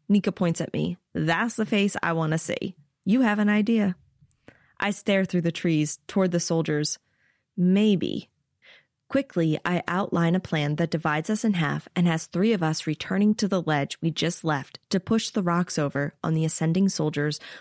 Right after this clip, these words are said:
while the others prepare to hit them from the side in case any get past the rock slide we hopefully create. It's risky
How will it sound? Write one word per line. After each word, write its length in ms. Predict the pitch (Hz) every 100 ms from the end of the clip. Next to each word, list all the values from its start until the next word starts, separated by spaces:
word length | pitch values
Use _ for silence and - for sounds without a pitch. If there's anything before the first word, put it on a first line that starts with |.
| -
while 160 | 185
the 160 | 180 -
others 380 | 277 285 185 175
prepare 340 | - 180 170
to 100 | 165
hit 280 | 160 - 214
them 200 | 160 151
from 240 | 151 165 151
the 80 |
side 440 | 156 - 196 151 -
in 120 | 175
case 240 | 160 175 160 -
any 180 | 180
get 140 | 190 202
past 320 | - 147 -
the 60 | -
rock 260 | 170 185
slide 340 | - 143 147 147 - - -
we 160 | - 185
hopefully 680 | 180 - 277 - 151 147 156
create. 560 | - 151 131 78 - - - - _
It's 240 | - 220 165
risky 500 | 185 196 202 196